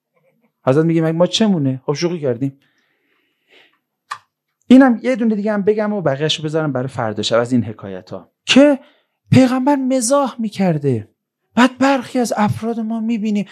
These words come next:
خدا رحمت کنه پدر ما آیت الله مهدوی کنی رو، یعنی سخن رو هر، هر هفته شنبه درس اخلاق، یکی از ذوقای ما همین شوخیایی بود که وسط بحث اخلاقی می‌کردن.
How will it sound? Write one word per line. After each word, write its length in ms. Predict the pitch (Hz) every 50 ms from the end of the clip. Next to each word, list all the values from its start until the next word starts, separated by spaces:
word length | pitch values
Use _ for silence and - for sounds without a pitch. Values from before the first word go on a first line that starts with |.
| - - - _
خدا 240 | - 208 208 247 247
رحمت 460 | 226 220 208 185 185 214 247 247 247
کنه 200 | - 208 185 170
پدر 340 | - - 160 160 170 165 160
ما 120 | 160 160
آیت 200 | 156 151 143 -
الله 160 | 147 139 139
مهدوی 440 | 131 135 123 107 107 123 117 104 110
کنی 300 | 104 - 117 107 104 104
رو، 180 | 98 101 98 - - - _ _ _ _ _ _ _ _ - - - - - _ _ -
یعنی 460 | 214 220 233 240 254 254 208 - - _ 156
سخن 540 | - - 196 185 185 - 190 190 190 190
رو 100 | 175 190 185 - - _ -
هر، 300 | - - 220 - - - -
هر 320 | - - 196 196 196 185 160
هفته 440 | - - 190 180 - _ - 247 220
شنبه 520 | - - 196 185 175 175 170 185 196 196
درس 300 | 185 190 190 175 - - -
اخلاق، 540 | - 151 147 - - 160 175 202 214 214 -
یکی 220 | - 220 226 - 233
از 180 | 220 190 160
ذوقای 480 | 160 180 175 180 175 180 214 214 208 202
ما 200 | 196 220 254 247 247 -
همین 180 | 254 240 240 - _ _ _
شوخیایی 500 | - - - 190 - - 208 226 240 233
بود 140 | 208 220 -
که 120 | - 180
وسط 320 | 165 156 151 - 170 -
بحث 280 | 156 143 139 131 - -
اخلاقی 380 | 131 123 117 - 113 107 107 104
می‌کردن. 480 | 101 98 - - 92 90 - 95 101